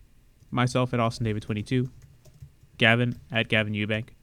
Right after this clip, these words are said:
You can also follow all of our social medias for the show and the Soccer Journal at O R L Soccer Show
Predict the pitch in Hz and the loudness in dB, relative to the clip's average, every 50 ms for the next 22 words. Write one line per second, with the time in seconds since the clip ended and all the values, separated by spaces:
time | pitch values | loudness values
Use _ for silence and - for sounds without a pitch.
0 | - - - - _ - - 120 120 113 - 120 117 110 110 - - 113 110 110 | -20 -20 -20 -20 _ -10 -4 -4 -2 -2 0 0 0 0 -2 -2 -2 -2 -2 -2
1 | 113 - - - - 123 113 110 110 110 107 107 104 104 - - - - - - | -4 -6 -8 -6 -2 0 0 0 0 0 0 -2 -4 -6 -8 -12 -18 -18 -18 -6
2 | - 139 143 143 139 127 131 123 120 - 139 127 120 127 120 120 120 117 120 117 | 0 2 4 4 4 4 4 2 2 0 -2 -2 -2 0 0 0 0 0 0 0
3 | 117 117 117 - - - 110 104 104 - - - 135 135 135 135 131 104 110 117 | -2 -2 -4 -6 -8 -8 -8 -8 -8 -4 0 4 4 6 6 4 2 2 0 0
4 | 113 107 104 - - 104 101 95 95 95 - - - - - - - - - - | -2 -2 -4 -4 -4 -4 -4 -4 -6 -8 -12 -16 -20 -20 -20 -20 -20 -20 -20 -20
5 | - - _ - - - - 143 135 139 135 127 135 123 123 123 120 123 - - | -20 -20 _ -20 -6 0 0 2 2 2 2 2 2 2 2 0 0 -2 -6 -14
6 | - - - - - - - - - - 113 107 104 - 123 123 117 110 107 110 | -20 -20 -20 -20 -20 -20 -20 -12 -6 -4 -2 0 0 0 0 0 0 2 0 0
7 | - - - 123 123 - 123 120 - 131 120 120 117 120 | -2 -2 -2 -2 0 -2 -4 -2 -2 0 0 0 -2 -4